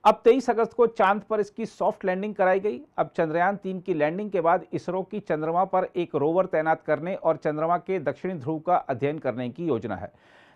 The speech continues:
देखा जाए तो चंद्रयान तीन अभियान का सफल होना राष्ट्र के लिए गौरव की बात तो है ही, साथ ही अब देश को कई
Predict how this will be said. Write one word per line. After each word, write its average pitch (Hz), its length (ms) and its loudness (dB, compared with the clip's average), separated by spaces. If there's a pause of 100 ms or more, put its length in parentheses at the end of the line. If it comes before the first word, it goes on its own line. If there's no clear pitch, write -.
देखा 233 200 4
जाए 233 180 4
तो 240 120 -2
चंद्रयान 190 420 0
तीन 208 220 -8
अभियान 175 380 0
का 185 140 0
सफल 185 300 -4
होना 170 240 0
राष्ट्र 151 360 2
के 175 80 -4
लिए 170 140 -2
गौरव 151 240 2
की 160 120 -6
बात 135 280 4
तो 156 80 -2
है 143 180 -2
ही, 202 220 -10
साथ 147 240 2
ही - 260 -8
अब 165 160 2
देश 160 260 -2
को 185 160 -6
कई 170 280 -2